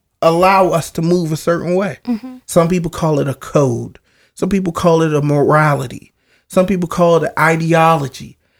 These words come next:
Speaker 1: Whatever you wanna call it, it's still a set of mi-, it's a mindset in which you operate and interact with the world and yourself. So if you say you believe in God and you tired of having a dead faith,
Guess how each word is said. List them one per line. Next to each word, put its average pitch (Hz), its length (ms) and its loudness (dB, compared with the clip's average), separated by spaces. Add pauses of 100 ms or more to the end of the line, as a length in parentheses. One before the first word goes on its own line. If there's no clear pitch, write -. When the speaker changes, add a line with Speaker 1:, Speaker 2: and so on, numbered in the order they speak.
(120)
Speaker 1:
Whatever 196 400 4
you 214 180 2
wanna 196 220 2
call 208 340 0
it, 156 120 -2
it's 156 120 -2
still 202 500 0
a 151 80 -2
set - 500 -4
of 143 200 -2
mi-, 160 160 0 (300)
it's 175 160 -2
a 165 60 6
mindset 170 880 0 (180)
in 160 200 0
which 170 280 -2
you 180 260 -2
operate 165 600 -2
and 165 100 -6
interact 180 520 -2
with 151 120 -6
the 139 80 2
world 175 480 0
and 160 240 0
yourself. 156 640 -4 (1900)
So 185 180 2
if 156 160 0
you 233 120 2
say 226 200 0
you 208 140 4
believe 196 340 2
in 170 120 0
God 185 300 4
and 156 160 -2
you 190 120 0
tired 185 380 2
of 175 60 0
having 180 240 2
a 156 80 -2
dead 175 320 0
faith, 208 400 -2